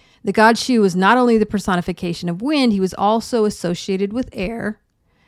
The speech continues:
and thus, quote, "the breath of life, the vital principle of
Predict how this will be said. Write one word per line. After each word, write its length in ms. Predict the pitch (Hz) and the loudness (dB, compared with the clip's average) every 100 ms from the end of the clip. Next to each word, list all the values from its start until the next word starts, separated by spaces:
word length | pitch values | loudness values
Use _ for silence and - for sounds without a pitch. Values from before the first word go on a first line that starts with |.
| _ - | _ -4
and 220 | 196 175 | -4 -2
thus, 320 | 175 175 - | -2 -2 -4
quote, 540 | - - 180 175 175 - | -14 -8 -4 -4 -6 -12
"the 80 | 175 | -12
breath 600 | 160 170 170 175 - - _ | -10 -6 -4 -4 -6 -14 _
of 220 | 185 170 | -12 -12
life, 500 | 175 175 - - _ _ _ _ _ _ - | -10 -10 -10 -12 _ _ _ _ _ _ -6
the 120 | 180 | -4
vital 680 | 165 165 175 196 202 190 185 | -4 -4 0 2 2 0 -2
principle 760 | - 190 175 180 170 170 165 - | -6 -6 -6 -8 -8 -10 -8 -10
of 180 | 160 | -14